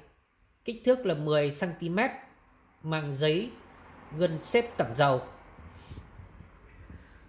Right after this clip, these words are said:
Ờ, như em đánh giá, đây là một trong những cái con đài có cái thiết kế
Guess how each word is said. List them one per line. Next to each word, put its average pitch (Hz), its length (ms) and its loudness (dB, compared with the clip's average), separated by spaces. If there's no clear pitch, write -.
Ờ, 143 380 4
như 233 120 4
em 240 160 2
đánh 220 120 0
giá, 220 380 2
đây 220 180 6
là 185 280 2
một 165 240 2
trong 185 200 -2
những 185 100 -6
cái 220 140 -2
con 190 200 0
đài 139 640 0
có 147 160 -4
cái 190 160 -8
thiết 247 240 -4
kế 185 420 4